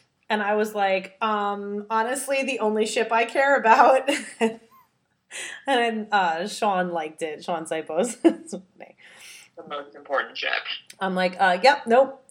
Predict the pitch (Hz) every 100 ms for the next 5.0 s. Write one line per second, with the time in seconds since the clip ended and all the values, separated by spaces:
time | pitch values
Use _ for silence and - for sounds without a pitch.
0 | - _ - - 190 247 285 285 262 262
1 | 262 214 - 226 226 302 285 262 233 208
2 | 196 190 208 - 180 185 180 185 185 190
3 | 180 190 214 202 196 190 180 180 185 185
4 | 175 185 202 185 190 170 180 190 180 -